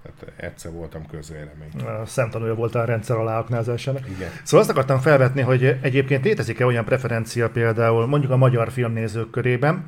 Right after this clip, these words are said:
Speaker 2: hogy oké, elhatározta, meg akarja nézni, maradjunk a példánál, mondjuk a Mission Impossible hetet.
Speaker 1: Mhm.
Speaker 2: De herótja van a tömegtől,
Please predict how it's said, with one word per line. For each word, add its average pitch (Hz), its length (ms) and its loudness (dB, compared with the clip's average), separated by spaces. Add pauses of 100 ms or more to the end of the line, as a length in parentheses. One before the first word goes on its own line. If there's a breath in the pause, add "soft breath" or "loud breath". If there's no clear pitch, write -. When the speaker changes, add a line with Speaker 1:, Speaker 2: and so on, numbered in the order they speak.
Speaker 2:
hogy 135 360 0
oké, 127 360 0
elhatározta, 139 560 0
meg 123 120 2
akarja 117 280 -4
nézni, 123 240 0
maradjunk 117 440 0
a 110 60 -2
példánál, 127 480 2
mondjuk 117 220 -6
a 117 40 -4
Mission 117 240 -4
Impossible 107 480 -6
hetet. - 360 -10 (720 loud breath)
Speaker 1:
Mhm. 110 120 -4
Speaker 2:
De 165 360 6 (760)
herótja 135 520 4
van 120 120 0
a 113 120 -4
tömegtől, 131 760 -4